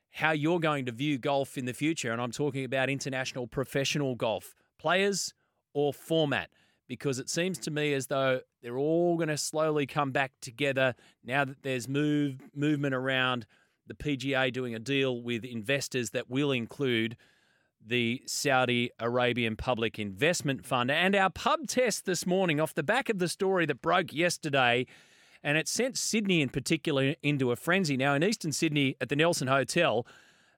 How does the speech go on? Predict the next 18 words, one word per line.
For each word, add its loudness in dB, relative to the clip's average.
they, 0
<laughs> -2
the 0
newspaper 2
started 2
to 0
get -2
calls 0
about, 4
"Why 0
is 0
Ash 0
Barty 0
going -2
into -2
this -4
pub? -2
Why, 2